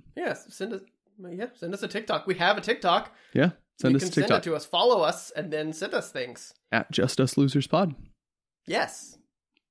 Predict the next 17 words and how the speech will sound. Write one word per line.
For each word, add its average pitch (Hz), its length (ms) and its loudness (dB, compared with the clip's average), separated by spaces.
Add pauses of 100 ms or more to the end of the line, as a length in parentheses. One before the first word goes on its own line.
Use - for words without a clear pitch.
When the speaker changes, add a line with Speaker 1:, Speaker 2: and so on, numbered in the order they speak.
(140)
Speaker 2:
Are 110 40 2
you 107 60 2
taking 113 220 2
the 107 100 4
over 143 280 6
or 160 40 6
the 156 140 6
under? 165 280 4 (300)
Speaker 1:
I'm 160 60 -10
taking 170 180 -4
the 151 100 -6
over. 143 160 -6
Oh, - 20 -18
them. - 100 -20
Speaker 2:
Two 175 180 2
point 143 140 4
five, 135 280 4